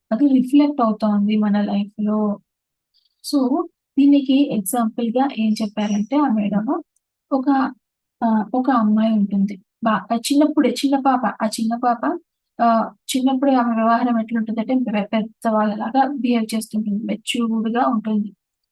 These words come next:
So, కాన్ఫిడెంట్‌గా ఉంటుంది కానీ అది పసితనపు క్వాలిటీస్ ఉండవు. మెచ్యూర్డ్‌గా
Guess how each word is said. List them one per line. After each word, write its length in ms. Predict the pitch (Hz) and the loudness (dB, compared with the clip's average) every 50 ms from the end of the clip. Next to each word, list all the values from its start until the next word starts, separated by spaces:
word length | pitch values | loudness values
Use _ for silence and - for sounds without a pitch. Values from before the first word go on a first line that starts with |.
| _ _ _ _ _ _ _ _ _ _ - - | _ _ _ _ _ _ _ _ _ _ -4 -2
So, 220 | 359 392 381 349 - | -2 -2 -2 -4 -2
కాన్ఫిడెంట్‌గా 680 | - 214 208 214 - - 277 277 277 269 277 262 269 262 | 0 0 0 0 0 -2 0 0 0 0 2 2 2 2
ఉంటుంది 380 | 269 262 262 262 254 262 262 | 2 2 0 0 0 0 0
కానీ 220 | 262 285 302 330 - - _ _ _ _ _ _ - | 0 -2 -2 -2 -4 -6 _ _ _ _ _ _ -2
అది 180 | - 294 285 294 - | -2 -2 -2 0 -4
పసితనపు 540 | 285 269 330 330 339 339 330 330 330 294 | -2 0 -2 0 0 2 2 2 2 0
క్వాలిటీస్ 480 | 302 - - 269 262 262 262 269 254 - 240 | -2 -2 0 0 2 2 0 -2 -2 -2 -2
ఉండవు. 180 | 214 220 208 202 _ - | -2 -2 -2 -4 _ -6
మెచ్యూర్డ్‌గా 880 | 220 262 254 254 - - 254 247 240 240 240 233 220 233 233 233 202 | -4 -2 -2 -4 -4 -4 -4 -2 -2 0 0 0 -2 -2 -2 -2 -4